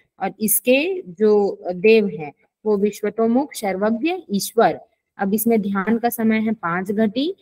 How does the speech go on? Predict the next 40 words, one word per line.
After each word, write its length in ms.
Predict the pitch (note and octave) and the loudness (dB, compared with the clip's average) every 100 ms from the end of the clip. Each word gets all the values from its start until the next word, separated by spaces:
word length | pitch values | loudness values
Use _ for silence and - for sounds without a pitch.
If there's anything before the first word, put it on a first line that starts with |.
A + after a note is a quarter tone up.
| _ _ | _ _
इसकी 260 | G#3+ - A3 | -4 -2 -4
आकृति 680 | - F#3+ F#3+ G3+ G3+ A3 A#3+ | 0 0 0 0 0 2 0
है 160 | B3 | 0
षटकोण, 720 | B3 G3+ F#3+ G#3+ - A3+ D4+ G4+ _ _ _ | 0 -2 -2 -2 4 4 4 -4 _ _ _
और 160 | - G3 | -2 0
इसका 260 | G3+ - A3 | 0 2 2
advantage 560 | G#3+ G3+ G3 G3 A#3 | 2 2 0 2 2
मिलता 280 | A#3+ A#3 B3 | 2 0 -2
है 120 | B3+ | -2
वायु 360 | G#3+ F#3+ G3 A#3 | 0 0 2 0
पर 200 | A#3+ A3+ | 0 0
विजय 300 | G3 F#3+ A3+ | 0 0 -2
प्राप्त 380 | A3+ G#3+ G#3+ A3 | -2 -4 -4 -6
हो 140 | G#3 | -4
जाता 260 | G#3 G#3 A3 | -2 -4 -4
है 160 | A3+ | -4
और 180 | - F#3+ | -4 -6
आकाश 540 | - F#3 F3+ F3+ F#3 F3+ | -6 -8 0 0 0 -4
गमन 260 | F#3 F#3+ | -4 -2
की 300 | G3 A#3+ D#4+ - _ _ _ | -2 -2 -4 -6 _ _ _
सिद्धि 400 | - A#3+ G3+ C4 | 0 2 6 6
मिल 220 | G#3+ E3 | 6 2
जाती 320 | D#3+ D3 - | -4 -8 -10
है। 240 | D#3+ D#3+ _ _ _ - | -20 -20 _ _ _ -8
ये 60 | F#3+ | 0
दोनों 420 | G#3 G#3 A#3+ C4 | 2 4 4 4
इसमें 260 | B3+ C4+ | 0 -4
common 400 | B3+ A3+ G#3+ A#3 | -4 -2 0 2
दिया 200 | A#3 A#3 | 2 2
गया 160 | A3+ A#3+ | 0 -2
है, 80 | B3 | -4
आप 180 | A3+ G#3 | -6 -6
इस 200 | G3 - | -8 -8
चीज 160 | G3 | -10
को 120 | - | -10
थोड़ा 200 | G3+ G3 | -10 -6
याद 300 | F#3 E3 D#3 | -4 -4 -4
रखेंगे, 380 | D3+ - D#3+ D#3 | -8 -12 -14 -12
है 140 | F#3+ C4+ | -6 -6
ना? 180 | D4 | -6